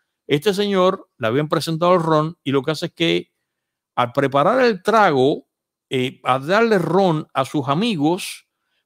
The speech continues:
pensando que el paladar de sus amigos iba a reaccionar quizás de manera equivoca-, eh, re-, de manera airada, no sé qué calificativo utilizar aquí respecto del sabor del ron, ¿qué es lo que hace? Lo diluye en agua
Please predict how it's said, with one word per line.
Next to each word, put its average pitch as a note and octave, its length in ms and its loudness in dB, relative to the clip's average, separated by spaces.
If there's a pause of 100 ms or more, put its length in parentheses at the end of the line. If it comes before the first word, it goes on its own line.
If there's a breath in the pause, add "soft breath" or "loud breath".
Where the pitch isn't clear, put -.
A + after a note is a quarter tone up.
pensando F3+ 760 -2
que E3 100 0
el D3+ 160 -2
paladar D#3+ 580 2
de F3 120 -2
sus C#3 220 -4
amigos E3 600 0
iba E3+ 220 2
a F3+ 40 2
reaccionar E3 500 -2
quizás D#3 340 -2
de E3+ 100 -4
manera D#3 300 -2
equivoca-, C#3 580 -4
eh, C3 260 -4
re-, C3+ 320 -4
de B2+ 140 -6
manera C#3 560 0 (600 soft breath)
airada, C#3 580 2
no C3+ 120 -6
sé D#3 180 -4
qué D3 220 0 (180)
calificativo C#3 580 -2
utilizar C#3 440 -2
aquí D#3 200 -2
respecto E3 640 -2
del C3+ 120 0
sabor D3+ 320 -2
del F#3 100 2
ron, E3 460 -2 (460)
¿qué F3 100 0
es F#3 60 4
lo G3 180 4
que E3+ 160 0
hace? D3+ 320 -2 (500)
Lo D#3 240 4
diluye B3 380 2
en B3 120 -2
agua G#3+ 580 0